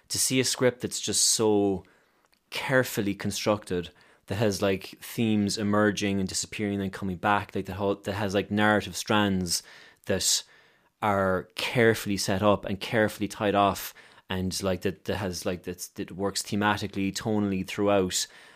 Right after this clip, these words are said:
and is just, it's a, it's a really carefully piece, or carefully constructed piece of, of pop culture, and it's, and it's poppy, and it's funny, and it's, like, you know, it, it barrels along, and,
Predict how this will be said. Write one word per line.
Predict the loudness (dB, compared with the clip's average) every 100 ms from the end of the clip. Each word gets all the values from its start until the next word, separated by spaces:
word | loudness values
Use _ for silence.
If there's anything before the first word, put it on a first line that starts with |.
| -10
and | -6 -4 -6 -6
is | -6 -4
just, | -2 -2
it's | -2 -6
a, | -10 _ -14
it's | -10 -8
a |
really | -2 4 4 4
carefully | 4 4 4 0 -4
piece, | -4 -4 -2 -2 -6 -4
or | -2 -2
carefully | -2 -2 -2 -4
constructed | -6 -2 -2 -2 -6
piece | -4 -2 -2
of, | -4 -8 -14
of | -14 -2
pop | 4 4 4
culture, | 2 2 0 2
and | 2
it's, | 2 -4
and | -4
it's | -4
poppy, | 2 0 2 0
and |
it's | 0 4
funny, | 6 6 4
and | 2
it's, | 0 -2 2
like, | 2 2
you | 0
know, | 0 0 -6 -20 -10
it, | -10 _ _ -6
it | 0
barrels | 4 6 6 2
along, | 4 4 4
and, | 2 0